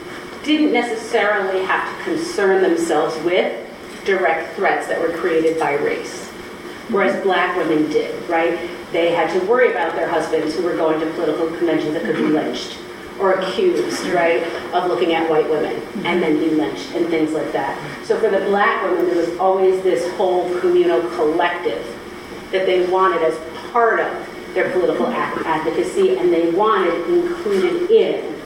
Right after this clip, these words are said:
the white women's suffrage movement. And Susan B. Anthony was a person who was kind of saying,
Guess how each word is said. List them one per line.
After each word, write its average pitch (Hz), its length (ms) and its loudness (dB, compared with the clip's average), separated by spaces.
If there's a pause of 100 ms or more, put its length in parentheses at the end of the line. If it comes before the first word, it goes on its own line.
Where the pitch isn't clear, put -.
(380)
the 185 140 4
white 175 260 0
women's 156 320 0
suffrage 165 420 0
movement. - 340 -2 (380)
And 190 140 2
Susan 214 260 4
B. 196 180 6
Anthony 214 320 2
was - 140 2
a - 60 -2
person - 380 -2
who 170 60 -4
was 165 140 -4
kind 185 180 0
of - 60 0
saying, 165 480 0